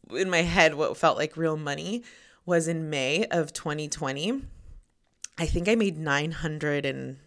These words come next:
forty-eight dollars or nine hundred and eighteen dollars, something like that. And I remember I was so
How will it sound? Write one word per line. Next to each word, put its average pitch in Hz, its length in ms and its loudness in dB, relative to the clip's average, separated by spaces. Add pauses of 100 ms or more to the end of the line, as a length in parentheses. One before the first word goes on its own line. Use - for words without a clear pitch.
(140)
forty-eight 180 880 -8
dollars 196 480 0
or 165 60 -4
nine 147 220 -4
hundred 165 240 -2
and 139 100 -10
eighteen 139 300 -8
dollars, 151 320 -2
something 156 220 -6
like 190 140 -6
that. 233 260 -2 (1200)
And 226 100 0
I 226 60 4
remember 233 380 6
I 247 120 12
was 196 240 4
so 277 960 4